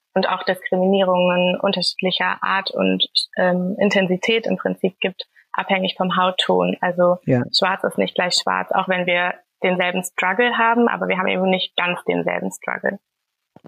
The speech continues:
Speaker 2: Struggle, äh, um an der Stelle es nochmal zu übersetzen als Kampf wahrscheinlich, äh, oder wie
Speaker 1: Mhm.
Speaker 2: würdest du's, äh, wie würdest du's fassen?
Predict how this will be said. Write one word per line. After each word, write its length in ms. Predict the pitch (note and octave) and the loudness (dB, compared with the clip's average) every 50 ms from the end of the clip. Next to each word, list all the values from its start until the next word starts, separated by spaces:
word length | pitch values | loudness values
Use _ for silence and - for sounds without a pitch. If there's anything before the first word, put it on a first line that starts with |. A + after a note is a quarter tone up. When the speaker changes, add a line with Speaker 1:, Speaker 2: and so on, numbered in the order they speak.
| - - - | -20 -16 -12
Speaker 2:
Struggle, 960 | - - - A#2+ A#2 A#2+ B2+ B2 B2 A#2+ F#2+ A#2+ A#2+ A#2+ A#2 A2+ A2+ A2+ A2 - | -10 -6 -2 0 2 4 4 4 4 4 4 4 4 4 4 2 2 0 -2 -4
äh, 40 | - | -4
um 180 | - B2+ A#2 B2 | -2 0 2 2
an 120 | - A#2 | 2 2
der 100 | A2+ B2+ | 2 0
Stelle 200 | A#2 - C3 B2 | 2 2 2 2
es 120 | A#2+ G#2+ - | 2 2 0
nochmal 460 | A#2+ A#2+ B2 A#2 A2+ A2+ A2+ A#2 A2+ | 2 2 4 4 4 2 0 -2 -2
zu 120 | - - | -2 0
übersetzen 400 | B2+ A2 A2+ A2+ A#2 G#2+ - C3 | 0 2 2 2 0 0 2 2
als 160 | A2+ G#2+ - - | 0 0 0 -2
Kampf 300 | - C3 C#3 C3+ - - | 0 0 0 0 0 0
wahrscheinlich, 540 | A2 F#2+ - A#2 G#2 A2 B2 C3 C3 C3 - | -2 0 0 0 0 2 2 2 0 2 2
äh, 40 | A#2+ | 2
oder 580 | B2+ A#2 A2+ A2+ A2+ A2 A2+ A2+ A2 A2+ A2 A2 | 2 4 4 2 2 2 2 4 2 2 2 2
wie 60 | A2+ | 2
Speaker 1:
Mhm. 80 | A2 | 2
Speaker 2:
würdest 240 | G#2+ A#2 A#2+ - - | 2 2 2 2 2
du's, 260 | B2+ B2 - - - | 0 -2 -2 -4 -2
äh, 180 | B2 B2 A#2 A2 | 0 0 2 2
wie 120 | A2+ A2+ | 2 0
würdest 260 | A2+ A2+ A2+ G#2 - C3 | 2 0 0 -2 -2 -4
du's 120 | A2+ - | -6 -4
fassen? 360 | - - B2 - - B2+ - | -4 -4 -4 -4 -6 -8 -10